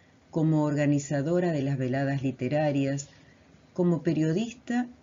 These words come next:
y como narradora de ficciones breves. Luego, nos adentramos en la vida y obra de Victoria Ocampo, una verdadera gestora cultural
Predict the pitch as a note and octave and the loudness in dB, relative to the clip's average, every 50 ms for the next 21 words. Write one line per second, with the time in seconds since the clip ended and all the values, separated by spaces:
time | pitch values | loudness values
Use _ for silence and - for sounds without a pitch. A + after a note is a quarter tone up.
0 | - _ - F#3+ F3+ - F3 E3+ D#3 D3+ D3+ D3 C#3+ C#3+ C#3+ C#3+ C#3 C3+ D3 D3+ | -12 _ -4 -4 -2 0 0 0 2 2 2 2 2 0 0 0 0 0 0 0
1 | E3 E3+ E3+ D#3 D3+ - - C3 B2 - - D3 C#3 C3+ C#3 C#3 C3 B2 C3 B2 | 0 -2 -2 -2 -2 -4 -4 -6 -6 -4 -2 0 2 2 2 2 0 0 -2 -2
2 | A#2+ A#2 A2+ A2+ A#2 - - - - - _ _ _ _ _ _ _ _ _ _ | -2 -2 -4 -6 -8 -10 -12 -16 -20 -20 _ _ _ _ _ _ _ _ _ _
3 | _ _ _ - - - _ _ _ _ _ - _ - - - C#3 D#3 F#3 G3 | _ _ _ -20 -20 -20 _ _ _ _ _ -20 _ -18 -6 -2 2 4 4 4
4 | F#3 G3 G#3+ B3 A#3+ - - - - - - - - - _ - D3 C#3 - D3 | 2 0 -4 -6 -8 -12 -18 -20 -20 -20 -20 -20 -20 -12 _ -4 -2 -2 0 0
5 | C3+ C3 C3 C3 C3+ D#3 D#3 E3 E3 D#3 - D#3+ C#3+ C3+ B2+ C3 B2+ D3+ F3 F3+ | 2 2 2 2 2 2 2 2 0 0 0 0 0 0 0 0 0 2 2 2
6 | F#3 F#3+ F3 D#3 D3 D#3 D#3+ D#3+ F3 F3 D#3+ D3 C#3 C#3 C3+ C3+ - - F3 F3+ | 2 2 2 2 2 2 0 0 0 0 0 0 0 -2 -2 -2 -2 0 0 2
7 | F3 E3+ F3 E3 D#3 D3+ D3+ - F#3 F3 D3+ C#3+ C3 A#2+ - B2 A#2+ A2+ - - | 2 2 0 0 0 -2 -2 0 0 2 2 2 2 0 -2 -4 -6 -6 -8 -14
8 | - - - _ - - _ _ _ _ - D#3 D#3+ D#3+ D3+ C#3+ C#3+ C#3 C#3 C#3 | -20 -20 -20 _ -20 -20 _ _ _ _ 0 2 2 4 4 2 2 0 0 0
9 | C3+ C3+ D3+ F3 F3+ F3+ F3 F3 - D3 C#3 D3 - D#3 D#3 D#3+ D#3 - - - | -2 0 0 2 2 2 0 0 -2 -6 -6 -4 -4 -2 0 0 0 -2 -2 -2
10 | D#3 D3+ D3 D#3+ E3 D#3+ D#3+ D3 C3+ C3+ C3 C3+ | -2 -2 0 0 0 2 2 2 2 0 -2 -6